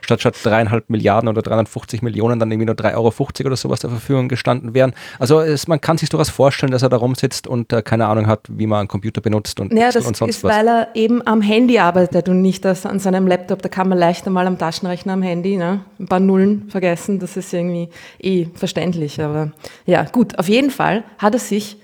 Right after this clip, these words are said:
Speaker 2: im Zuge von neuen Ermittlungen, die eben jetzt die, die Korruptionsstaatsanwaltschaft, ähm, gegen ihn, ähm, durchführt, doch daran erinnert, dass er einen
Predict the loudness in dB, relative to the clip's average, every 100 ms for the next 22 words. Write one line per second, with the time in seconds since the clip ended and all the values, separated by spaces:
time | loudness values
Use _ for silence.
0 | -2 -2 0 2 2 2 0 -2 -4 _
1 | 2 4 4 4 4 4 2 4 4 0
2 | -6 _ _ _ _ _ -4 -2 0 2
3 | 2 4 2 0 -6 -6 -4 -6 -2 -4
4 | -4 -6 -4 -2 -4 -4 -6 -4 -4 -6
5 | -6 -12 -12 -10 -8 -8 -10 -10 -8 -8
6 | -6 -6 -8 -14 -20 _ _ -12 -8 -6
7 | -8 -4 -4 -4 0 0 0 -14 -20 -2
8 | 2 2 0 0 2 2 2 2 4 4
9 | 2 -2 -14 _ -4 -4 0 -2 -2 -2
10 | 0 0 -2